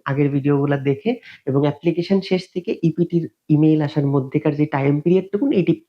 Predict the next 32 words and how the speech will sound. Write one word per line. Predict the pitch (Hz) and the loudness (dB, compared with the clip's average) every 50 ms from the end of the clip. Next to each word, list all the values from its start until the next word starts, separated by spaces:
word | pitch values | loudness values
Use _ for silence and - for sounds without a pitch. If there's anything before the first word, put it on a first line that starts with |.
| _ _ _ - | _ _ _ -2
এই | 156 156 | 0 0
টাইমের | 156 151 143 135 135 135 131 | 2 2 0 2 2 0 2
মধ্যে। | 123 120 113 107 - - 117 - _ _ _ - - - - - - - - - _ _ | 0 0 -2 -4 -6 -12 -16 -16 _ _ _ -20 -20 -20 -20 -20 -20 -20 -20 -20 _ _
ফ্রি | - 180 202 208 | -2 0 2 2
হ্যান্ড | 226 233 233 233 233 | 2 2 0 0 2
রাইটিং | 233 226 226 233 247 254 254 254 | 2 2 2 2 0 0 2 2
জিনিসটা | 165 165 175 170 175 - 190 | 4 4 2 2 0 -4 -6
আপনার | 175 - 175 170 151 131 | -4 0 0 0 0 0
উপর। | 117 - - 113 - _ _ _ _ _ - - | -2 -6 -10 -12 -12 _ _ _ _ _ -6 -2
আমি | 160 180 226 240 | 0 2 2 2
কি | 233 202 | 2 0
করি | - 147 139 139 160 202 | 0 0 0 0 0 -2
ফ্রি | 208 - 180 175 | 0 0 2 2
হ্যান্ড | 175 185 190 180 | 4 2 2 2
রাইটিং | 175 160 156 - 165 170 | 2 0 0 2 2 2
এর | 165 165 | 0 2
ক্ষেত্রে, | - 143 - - 143 165 | -2 -4 -2 -2 -4 -2
ধরেন | 180 180 185 190 190 185 | 0 0 0 0 0 0
আমার | 185 185 185 | 0 -2 -4
কাছে | 185 185 - 190 | -4 -8 -10 -10
একটা | 185 - 190 | -8 -8 -6
টপিক | 196 - 160 147 - 139 123 | -2 -2 -2 -2 -2 -8 -8
যেটা | 127 139 - 165 - | -8 -8 -8 -6 -6
একদম | 160 147 147 135 120 127 131 147 160 156 160 - | -6 -6 -6 -8 -10 -6 0 0 0 0 0 -4
আননোন, | 143 131 127 123 120 113 110 - _ - | -4 -2 -2 -2 -2 -4 -6 -8 _ -2
সাপোজ | 175 175 - 156 139 127 | -2 -2 0 0 0 0
আমি | 135 135 143 | 2 2 2
ধরে | 135 143 151 160 160 | 2 2 2 2 2
নিই | 190 233 - - | 2 0 -2 -2
অ্যাস্ট্রোলজি, | 170 170 165 - - - - 196 180 170 156 139 123 127 127 117 - _ _ - - - _ _ _ _ _ _ _ | -4 -4 -4 -4 -8 -6 0 2 2 2 2 0 -2 -4 -6 -10 -10 _ _ -20 -20 -20 _ _ _ _ _ _ _
ঠিক | - 170 185 | -4 -2 -2
আছে? | 233 240 - - | -2 -4 -6 -12